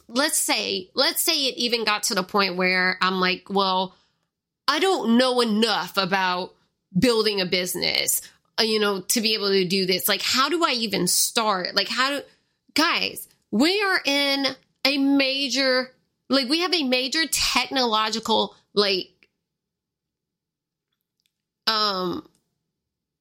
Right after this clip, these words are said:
oh gosh, words. Hold on. So technology right now, we're at a major advantage in this day and age than, like, when our parents wanted to start businesses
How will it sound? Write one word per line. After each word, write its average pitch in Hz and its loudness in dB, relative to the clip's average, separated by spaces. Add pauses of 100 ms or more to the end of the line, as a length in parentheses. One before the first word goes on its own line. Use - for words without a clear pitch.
(120)
oh 254 0
gosh, - -2
words. 202 -2 (180)
Hold 233 0
on. 202 0 (300)
So 277 0 (300)
technology 349 0 (140)
right 254 2
now, 247 2 (400)
we're 381 4
at 311 -2
a 262 2
major 233 0
advantage 185 -2 (400)
in 208 2
this 254 2
day 185 0
and 180 -2
age 180 0
than, 220 0
like, 208 0
when 214 2
our 196 0
parents 208 0 (380)
wanted 208 2
to 202 0
start 185 -2
businesses 180 0